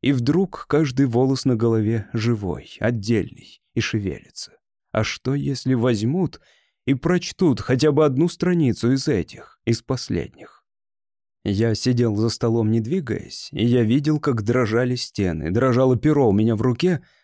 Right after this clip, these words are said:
колыхались, сливаясь буквы. Спрятать? Но куда? Всё стекло? Сжечь? Но из коридора и из соседних комнат увидят.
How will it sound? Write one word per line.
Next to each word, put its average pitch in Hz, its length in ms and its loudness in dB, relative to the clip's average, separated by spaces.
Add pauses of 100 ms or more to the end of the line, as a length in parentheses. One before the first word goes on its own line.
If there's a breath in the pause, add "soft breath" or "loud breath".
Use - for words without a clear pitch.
колыхались, 135 760 0
сливаясь 101 580 0
буквы. - 500 -12 (560)
Спрятать? 123 760 -2 (360)
Но 113 440 2
куда? - 580 -2
Всё 123 240 0
стекло? 127 640 -2 (340)
Сжечь? 123 560 0 (360)
Но 120 180 2
из 123 120 2
коридора 135 560 2
и 123 40 4
из 117 100 0
соседних 127 500 0
комнат 147 380 0
увидят. 165 560 -4